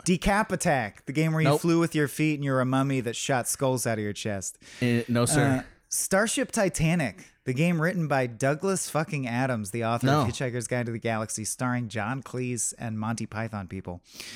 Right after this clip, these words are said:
Speaker 2: No, that's fun.
Speaker 1: Um, the Journeyman Project.
Speaker 2: Nope.
Speaker 1: I really wanted to do
Speaker 2: We're
Speaker 1: this
Speaker 2: getting
Speaker 1: 'cause I
Speaker 2: into some
Speaker 1: just
Speaker 2: weird
Speaker 1: know,
Speaker 2: stuff.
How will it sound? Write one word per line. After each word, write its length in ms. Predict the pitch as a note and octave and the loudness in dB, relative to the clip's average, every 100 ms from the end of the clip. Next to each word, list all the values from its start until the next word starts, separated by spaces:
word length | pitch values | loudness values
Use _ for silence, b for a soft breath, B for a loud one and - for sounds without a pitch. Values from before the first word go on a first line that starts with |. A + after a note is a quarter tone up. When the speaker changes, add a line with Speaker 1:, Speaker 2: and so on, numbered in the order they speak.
| A#2 | -2
Speaker 2:
No, 160 | D#3+ F3+ | 2 2
that's 140 | - | 2
fun. 160 | C#3+ C3+ B2 | 2 4 2
Speaker 1:
Um, 360 | A#2+ A2 - _ _ | 0 -4 -10 _ _
the 100 | C#3 | 0
Journeyman 460 | B2 C#3 E3+ C#3+ A#2+ | 2 2 4 2 0
Project. 600 | A2+ G#2 F#2+ F2+ - - _ _ _ _ _ _ _ _ _ _ _ _ _ | -2 -2 -2 -6 -8 -18 _ _ _ _ _ _ _ _ _ _ _ _ _
Speaker 2:
Nope. 280 | A#2+ C#3+ - _ _ _ _ _ | 0 0 -2 _ _ _ _ _
Speaker 1:
I 80 | C#3+ | 2
really 260 | D3 F3 F#3 | 6 6 6
wanted 280 | F3 E3 C#3+ | 6 4 0
to 100 | C#3+ | 0
do 100 | D3 | 2
Speaker 2:
We're 60 | |
Speaker 1:
this 80 | C#3+ | 2
Speaker 2:
getting 160 | D#3+ C#3+ | 4 4
Speaker 1:
'cause 40 | |
I 40 | C3+ | 4
Speaker 2:
into 40 | |
some 60 | C3+ | 4
Speaker 1:
just 80 | B2 | 4
Speaker 2:
weird 120 | B2+ D#3+ | 4 4
Speaker 1:
know, 40 | |
Speaker 2:
stuff. 340 | D#3 F2+ - | 2 -2 -6